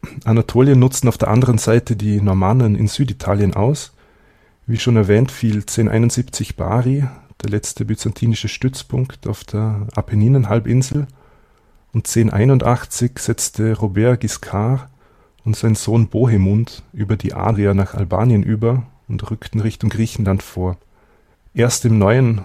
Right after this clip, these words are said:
römisch-byzantinischen Kaiser Alexios dem Ersten Komnenos,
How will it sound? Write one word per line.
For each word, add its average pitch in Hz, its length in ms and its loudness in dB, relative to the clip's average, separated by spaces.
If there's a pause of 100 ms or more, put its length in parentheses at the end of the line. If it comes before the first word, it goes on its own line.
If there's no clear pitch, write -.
(180)
römisch-byzantinischen 110 880 -2
Kaiser 107 640 -2
Alexios 101 500 -4
dem 101 120 -4
Ersten - 380 -4
Komnenos, 101 720 0